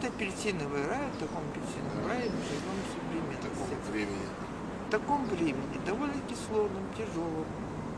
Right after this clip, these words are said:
Speaker 1: нелегком. Ну вот, да. А что мы будем сказать? Я хочу вам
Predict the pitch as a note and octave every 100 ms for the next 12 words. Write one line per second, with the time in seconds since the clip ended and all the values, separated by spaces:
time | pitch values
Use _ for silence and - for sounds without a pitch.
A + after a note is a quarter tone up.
0 | - - - D#3+ E3+ G3+ A3 F3 D#3 -
1 | D#3 D3+ - - A2 - - - - -
2 | - - - - - - - - - G#3
3 | B3+ - A#3+ - - - - - - -
4 | - - B3 G3 - - - - - -
5 | - - - - G4 - F4